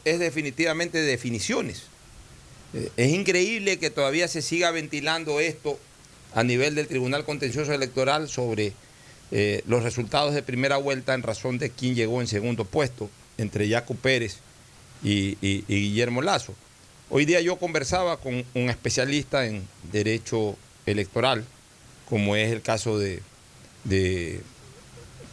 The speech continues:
Carlos Aguiñaga, que fue en algún momento presidente del entonces Tribunal Supremo Electoral, y él me demostraba una preocupación que yo la comparto desde el punto de vista jurídico.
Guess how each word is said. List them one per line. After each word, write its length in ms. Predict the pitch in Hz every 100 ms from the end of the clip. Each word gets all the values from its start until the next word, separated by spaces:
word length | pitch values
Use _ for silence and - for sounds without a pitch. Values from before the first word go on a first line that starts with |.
| - - - - -
Carlos 260 | 117 123
Aguiñaga, 540 | 113 117 139 131 117 107
que 100 | 92
fue 240 | - 107
en 100 | 107
algún 240 | 98 107
momento 400 | 110 107 110 113
presidente 600 | 101 98 - 101 135 143 101
del 220 | 95 90 - -
entonces 480 | 107 104 139 127 127
Tribunal 400 | 107 104 120 120
Supremo 320 | 113 127 127
Electoral, 400 | 120 120 131 123 - - - - - -
y 80 | 120
él 60 | 202
me 140 | 240
demostraba 720 | 214 165 135 139 127 175 196
una 160 | 202 180
preocupación 520 | 151 139 135 127 180
que 120 | 175
yo 100 | 156
la 80 | 165
comparto 480 | 147 127 151 160 151
desde 120 | 127
el 60 | 123
punto 220 | 143 151
de 80 | 131
vista 220 | 131 135
jurídico. 520 | 123 151 147 98 -